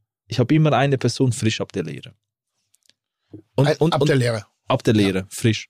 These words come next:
Speaker 1: Aber das ist, das ist, <laughs> das ist echt krass. Dann
Speaker 2: Aber
Speaker 1: legst
Speaker 2: das
Speaker 1: du dem
Speaker 2: mein-
Speaker 1: Fisch eine Forelle hin oder ein Saibling, den schaut er den Fisch an und sagt, „Ja, was muss ich jetzt machen?“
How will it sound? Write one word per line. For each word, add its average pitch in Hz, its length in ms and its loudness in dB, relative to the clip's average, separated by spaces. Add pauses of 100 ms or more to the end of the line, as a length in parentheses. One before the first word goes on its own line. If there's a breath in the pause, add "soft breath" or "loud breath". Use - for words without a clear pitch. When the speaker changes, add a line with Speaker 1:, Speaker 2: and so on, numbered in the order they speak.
(140)
Speaker 1:
Aber 127 160 2
das 127 200 -6
ist, - 360 -4
das - 200 -14
ist, - 360 -10
<laughs> - 680 -6
das 117 160 -8
ist - 240 -2
echt - 260 -2
krass. - 520 -14 (440 loud breath)
Dann 120 140 -2
Speaker 2:
Aber 160 100 2
Speaker 1:
legst 170 60 2
Speaker 2:
das 165 80 0
Speaker 1:
du 170 60 2
dem 151 140 2
Speaker 2:
mein- 139 40 0
Speaker 1:
Fisch 220 340 2
eine 151 80 -2
Forelle 151 500 4
hin 226 340 0 (200 loud breath)
oder 147 200 2
ein 139 80 4
Saibling, 170 540 2
den 127 140 0
schaut 123 300 -4
er 113 60 -12
den 120 160 -14
Fisch - 280 -2
an 127 100 -2
und 117 80 -4
sagt, 113 160 -6
„Ja, 107 160 -2
was 110 140 -12
muss 117 180 -8
ich 110 60 -8
jetzt 110 200 -8
machen?“ 110 300 -8